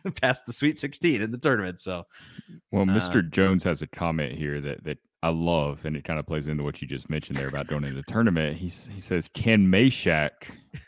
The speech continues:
Speaker 2: become March Shack?"
Speaker 1: March Shack. <laughs> That's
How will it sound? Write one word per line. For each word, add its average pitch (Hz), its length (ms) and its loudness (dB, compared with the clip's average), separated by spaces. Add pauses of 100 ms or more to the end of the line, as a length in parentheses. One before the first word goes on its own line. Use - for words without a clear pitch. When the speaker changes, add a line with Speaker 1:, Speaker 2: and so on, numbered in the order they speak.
(140)
Speaker 2:
become 78 460 0
March 85 280 2
Shack?" 117 100 -6
Speaker 1:
March 160 420 2
Shack. 120 460 -2 (140)
<laughs> - 140 -14
That's - 380 -4